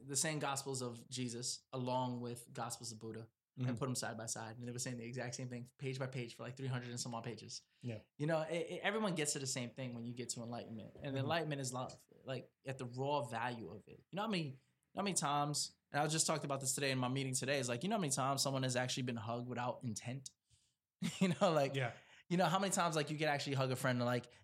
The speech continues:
Speaker 1: um, I have no, I have
Speaker 2: I didn't even
Speaker 1: no
Speaker 2: get a
Speaker 1: ill.
Speaker 2: hug from David when he came in.
Speaker 1: I, yeah, hugged the shit out of you.
Speaker 2: Oh,
Speaker 1: So
Speaker 2: don't you lie.
Speaker 1: <laughs> it's, it's a, it's a really crazy thing to think about. Like, that is actually the key.
Speaker 2: Yeah.
Speaker 1: And all these great leaders that are talking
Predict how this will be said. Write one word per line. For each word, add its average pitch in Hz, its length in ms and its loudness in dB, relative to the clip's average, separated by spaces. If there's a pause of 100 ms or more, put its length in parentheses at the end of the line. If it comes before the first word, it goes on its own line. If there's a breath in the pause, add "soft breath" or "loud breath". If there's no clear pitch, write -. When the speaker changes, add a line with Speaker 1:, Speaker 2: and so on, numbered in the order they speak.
Speaker 1:
um, 131 200 4
I 135 80 4
have 147 200 4
no, 139 280 2
I 123 100 0
have 139 120 4
Speaker 2:
I 151 40 6
didn't 185 140 4
even 165 40 4
Speaker 1:
no - 20 4
Speaker 2:
get 160 100 4
a - 40 6
Speaker 1:
ill. - 60 0
Speaker 2:
hug 160 120 4
from 147 140 2
David 175 240 2
when 123 100 2
he 113 60 -2
came 113 220 -2
in. 101 100 -6
Speaker 1:
I, 123 220 2
yeah, 135 160 0
hugged 135 200 -2
the 104 80 -6
shit - 280 -4
out 110 120 -4
of 113 80 -10
you. 117 120 -10
Speaker 2:
Oh, 110 260 -2
Speaker 1:
So 180 260 6
Speaker 2:
don't 113 200 -2
you 160 60 4 (140)
lie. 349 140 4
Speaker 1:
<laughs> - 40 -2
it's, - 240 6 (500 loud breath)
it's 180 200 2
a, 151 480 6 (240)
it's 170 160 6
a 180 80 8
really 160 680 4
crazy 156 460 4
thing 143 240 2
to 127 80 0
think 135 200 0
about. 120 180 4
Like, 120 180 2
that 127 180 4
is 120 120 0
actually 123 300 -2
the 120 100 -4
key. 143 340 -6 (240)
Speaker 2:
Yeah. 113 120 -2 (200)
Speaker 1:
And 143 160 2
all 151 240 4
these 147 160 2
great 131 320 -2
leaders 131 240 0
that 123 100 0
are 120 60 0
talking 123 240 0